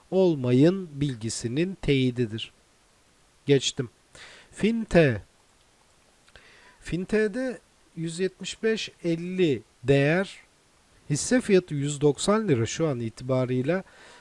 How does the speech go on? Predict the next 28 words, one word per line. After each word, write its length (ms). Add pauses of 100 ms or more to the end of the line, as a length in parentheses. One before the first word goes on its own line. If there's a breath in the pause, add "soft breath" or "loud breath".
(160 loud breath)
Biraz 200
uzaklaşma 640
söz 280
konusu 380
gerçekten, 580
ancak 400
çok 260
vahim 420
bir 100
durumda 420
yok. 300
Yani 280 (420 soft breath)
geri 220
çekilmeyi 640
gidip 360
de 180 (100)
yüz 200
yetmiş 380
beşe 220
kadar 360
yapmasını 600
gerektirecek 760 (120)
bir 120
durum 340
arz 320
etmiyor. 440 (880 loud breath)
D 320
F. 60